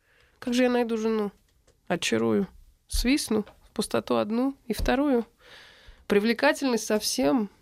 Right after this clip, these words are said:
нулевая, потому что суп я ем, проливая. Как мечту сумею я сделать явью, если страшно, как змея,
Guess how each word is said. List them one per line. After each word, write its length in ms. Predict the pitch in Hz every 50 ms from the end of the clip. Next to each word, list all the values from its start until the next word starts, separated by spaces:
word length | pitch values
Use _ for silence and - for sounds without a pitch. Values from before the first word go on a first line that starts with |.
| - - - _ _ -
нулевая, 800 | 190 185 196 202 214 214 220 196 180 180 170 175 165 170 185 - -
потому 280 | - - 185 185 180
что 180 | - - - 165
суп 400 | - - - - 214 240 - -
я 140 | 175 147 139
ем, 300 | 151 147 143 143 143 - _ _ _ _ _ _ _ _
проливая. 480 | - - - 170 165 165 160 143 135 - - - - _ _ _ _ _ - - - - - - - - - - - _ _ _
Как 240 | - 202 202 214 233
мечту 420 | 254 254 247 - - - 269 285
сумею 420 | - - 220 208 185 175 170 170 170
я 120 | 165 160
сделать 400 | 165 165 165 165 160 170 - -
явью, 480 | 180 185 208 214 233 208 185 180 175 160
если 260 | 131 - - - 175
страшно, 640 | - - - - 190 196 214 202 - - 180 170
как 180 | - - 175 160
змея, 520 | - 190 180 175 180 175 180 185 202 214